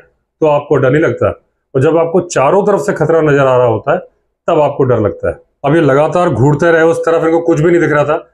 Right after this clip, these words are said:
काफी ध्यान से देखने के बाद इनको लगा कि एक परछाई उसी lane में एक जगह से दूसरी जगह चल के गई है।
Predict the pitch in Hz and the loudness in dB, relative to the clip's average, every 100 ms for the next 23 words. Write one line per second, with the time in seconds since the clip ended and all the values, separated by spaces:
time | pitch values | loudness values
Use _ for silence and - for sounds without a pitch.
0 | _ _ 143 143 185 131 131 156 160 147 | _ _ -4 0 0 0 0 0 0 0
1 | 147 156 151 147 143 143 127 127 131 - | 0 0 2 2 2 2 2 2 0 -2
2 | _ _ 156 151 - 131 120 156 156 143 | _ _ -2 -2 -2 -2 -2 0 0 0
3 | - _ _ 165 160 190 165 156 165 170 | -4 _ _ -2 0 0 2 2 0 0
4 | 151 156 143 143 151 151 135 127 147 131 | 0 -2 0 0 0 0 0 0 2 2
5 | 139 151 127 120 131 104 98 76 | 0 0 -2 0 0 0 -2 -10